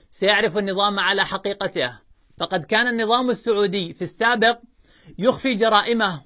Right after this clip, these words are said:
ويظهر شعاراته الخادعة، أما الآن فقد ظهرت الجرائم، فما عادت الشعارات تخدع المطلع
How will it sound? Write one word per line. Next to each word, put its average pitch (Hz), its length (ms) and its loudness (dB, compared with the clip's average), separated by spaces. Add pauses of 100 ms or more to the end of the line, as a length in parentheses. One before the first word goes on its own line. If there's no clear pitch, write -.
ويظهر 214 480 2
شعاراته 185 640 0
الخادعة، 165 640 -2 (380)
أما 190 200 2
الآن 214 480 4 (400)
فقد 180 280 -2
ظهرت 254 460 2
الجرائم، 175 720 0 (340)
فما 175 260 0
عادت 175 400 2
الشعارات 175 720 0
تخدع 165 560 -2
المطلع 165 840 0